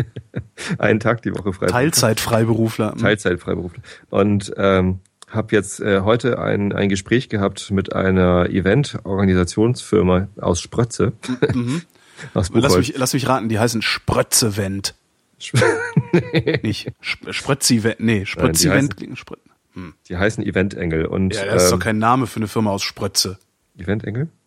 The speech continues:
Speaker 1: Weiß nicht. Also, naja,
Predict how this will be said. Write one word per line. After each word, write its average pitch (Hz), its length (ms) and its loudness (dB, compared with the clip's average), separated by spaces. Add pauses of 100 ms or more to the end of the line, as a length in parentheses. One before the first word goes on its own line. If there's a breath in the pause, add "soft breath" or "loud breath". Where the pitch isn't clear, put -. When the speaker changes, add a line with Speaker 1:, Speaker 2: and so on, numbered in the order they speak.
(1000)
Speaker 1:
Weiß 80 220 -12
nicht. - 180 -16 (200)
Also, - 200 -14 (840 loud breath)
naja, 92 240 4